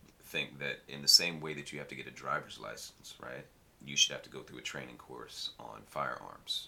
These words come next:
And that's not just safety, but proficiency as well. And I also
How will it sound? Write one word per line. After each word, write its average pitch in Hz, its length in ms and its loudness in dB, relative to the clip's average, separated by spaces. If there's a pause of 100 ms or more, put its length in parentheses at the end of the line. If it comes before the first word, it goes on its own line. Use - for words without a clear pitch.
And 65 100 -8
that's 69 240 2
not 73 200 -4
just - 500 -4
safety, - 520 4 (680)
but - 140 -8
proficiency 73 600 2
as 60 140 -12
well. 64 200 -6 (220)
And 60 380 -2
I 60 60 -6
also 71 520 2